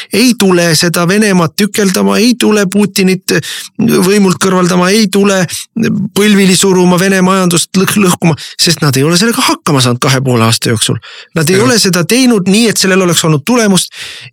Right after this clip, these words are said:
Speaker 1: ja, ja kui meie jobud, ma ütlen veel kord, Eesti rahva nii-öelda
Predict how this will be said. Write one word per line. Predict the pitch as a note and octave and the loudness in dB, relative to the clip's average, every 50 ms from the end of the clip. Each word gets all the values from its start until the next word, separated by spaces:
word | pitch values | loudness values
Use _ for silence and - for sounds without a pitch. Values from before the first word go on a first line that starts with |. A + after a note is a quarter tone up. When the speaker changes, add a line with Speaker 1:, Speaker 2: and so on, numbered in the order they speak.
| - D#3 | -2 0
Speaker 1:
ja, | E3 E3 E3 - F3 - | 0 0 0 -2 -2 -2
ja | F#3 E3 D3 | -2 -2 0
kui | E3+ F3 E3+ E3+ | 2 2 2 2
meie | G#3 B3 B3+ A#3 G3 E3+ | 2 2 2 2 2 2
jobud, | E3 F#3 A3 A#3+ - E3+ C3+ - - - - _ _ - _ _ _ _ _ _ _ _ - A3 D3+ D#3 | 2 2 2 0 0 -2 -2 -4 -4 -8 -14 _ _ -20 _ _ _ _ _ _ _ _ -6 -2 0 0
ma | F3 | 0
ütlen | F#3+ F#3 G3 F3 G3 | 0 0 0 0 2
veel | G#3+ F#3+ | 2 0
kord, | D#3 D3+ - - | 0 0 0 0
Eesti | G3+ G#3+ A#3 - - G3 F3+ | 0 0 0 0 0 0 0
rahva | F#3+ G#3+ F#3+ - - - E3+ E3 - | 2 2 0 -2 -2 -2 -2 0 0
nii-öelda | F3 A3+ A#3 A3 F#3+ E3+ F3 E3+ D#3 F3 | -2 -4 -4 -2 0 2 2 2 0 0